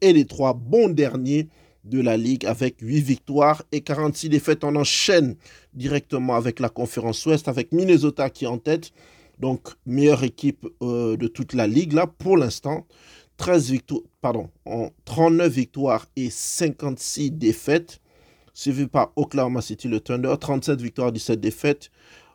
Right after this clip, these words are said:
Los Angeles, les Clippers, avec trente-six victoires, dix-sept défaites. Les Denver,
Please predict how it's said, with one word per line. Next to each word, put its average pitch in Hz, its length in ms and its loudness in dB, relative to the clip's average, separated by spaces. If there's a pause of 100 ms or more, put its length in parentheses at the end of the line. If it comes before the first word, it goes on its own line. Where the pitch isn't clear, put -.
(140)
Los 147 240 2
Angeles, 131 360 0
les 117 100 -6
Clippers, 123 460 -4
avec 113 220 -2
trente-six 147 380 0
victoires, 123 460 -2
dix-sept 143 440 -2
défaites. 123 560 -4 (800)
Les 127 160 2
Denver, 143 520 4